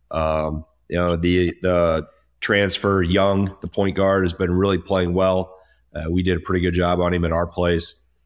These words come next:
And, and Maryland's never lacked for talent, you know, since they've come into the league and, you know, the last, whatever, eight, nine, ten years that they've been in the Big Ten. There's never been,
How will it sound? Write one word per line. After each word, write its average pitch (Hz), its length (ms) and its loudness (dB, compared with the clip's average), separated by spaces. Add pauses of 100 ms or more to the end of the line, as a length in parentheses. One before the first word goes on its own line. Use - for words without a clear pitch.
And, 80 220 -6
and 101 200 0
Maryland's 110 380 2
never 101 260 2
lacked 92 300 0
for 82 100 -6
talent, 78 460 -4 (320)
you 85 60 -4
know, 85 400 0
since 87 300 -6
they've 82 160 -6
come 92 200 -2
into 87 140 -2
the 82 100 -4
league 87 380 0
and, 78 180 -8 (540)
you 73 80 -12
know, 76 40 -10
the 76 100 -4
last, 80 440 0
whatever, 80 480 -2 (1000)
eight, 85 200 -2
nine, 85 240 -2
ten 85 240 -2
years 85 300 0
that 82 120 -6
they've 85 140 -2
been 82 140 0
in 82 100 -2
the 80 60 -6
Big 82 240 -4
Ten. 85 340 -2 (540)
There's 92 180 0
never 101 320 2
been, 90 440 0